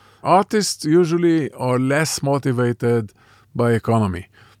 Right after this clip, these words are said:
Again, some artists which are s-, very successful, they will have tremendous return by, uh, successful art. We know that, and we know names.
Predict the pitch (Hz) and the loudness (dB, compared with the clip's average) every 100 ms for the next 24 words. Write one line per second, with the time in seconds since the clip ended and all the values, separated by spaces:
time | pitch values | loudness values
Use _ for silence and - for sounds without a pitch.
0 | _ 98 127 202 135 98 - - - - | _ -2 2 4 2 -2 -10 -20 -18 -12
1 | - 135 139 113 123 131 151 143 123 117 | -4 -2 0 -2 -2 -2 -4 -4 -6 -4
2 | 117 113 - 110 110 120 110 98 110 107 | -4 -4 -6 -6 -2 -2 -4 -6 -6 -4
3 | - 143 135 113 117 110 107 110 113 - | -2 0 0 0 -2 -2 -2 -2 -4 -4
4 | 117 170 190 139 113 - 107 104 92 - | -2 2 2 2 -2 0 2 2 -2 -8
5 | - - - - 104 98 101 98 95 95 | -20 -20 -14 -6 -4 -4 -4 -4 -4 -4
6 | 92 92 90 110 - 110 - 117 110 110 | -6 -6 -8 -10 -8 -8 -6 -4 -2 -4
7 | - - - 92 - _ - - _ 92 | -4 -4 -4 -6 -16 _ -20 -20 _ 0
8 | 127 160 95 90 - 92 95 95 104 104 | 2 2 2 -4 -8 -6 -4 -4 -2 0
9 | 151 101 - - | 0 0 -4 -14